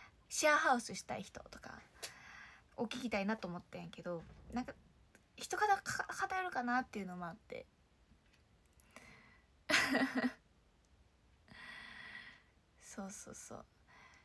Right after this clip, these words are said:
だから、まあ、誰とシェアハウスしたいかとか、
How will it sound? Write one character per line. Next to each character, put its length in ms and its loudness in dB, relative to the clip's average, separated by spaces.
だ 80 -6
か 160 -4
ら、 80 2
ま 60 -6
あ、 40 -6
誰 240 2
と 80 0
シ 160 -4
ェ 60 2
ア 40 2
ハ 200 0
ウ 40 -2
ス 140 -10
し 80 -12
た 160 -8
い 80 -10
か 240 -6
と 100 -16
か、 420 -6